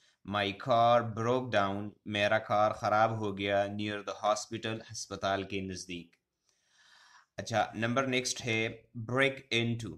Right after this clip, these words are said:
break into के मानी है गैर कानूनी तौर से,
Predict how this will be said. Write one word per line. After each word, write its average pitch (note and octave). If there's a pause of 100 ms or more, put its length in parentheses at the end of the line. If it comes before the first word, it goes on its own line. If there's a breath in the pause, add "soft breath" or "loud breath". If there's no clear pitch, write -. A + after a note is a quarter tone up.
(340)
break A#2+ (180)
into B2+
के B2+
मानी A2
है G#2+ (1200)
गैर A2+
कानूनी A2+
तौर B2+
से, B2+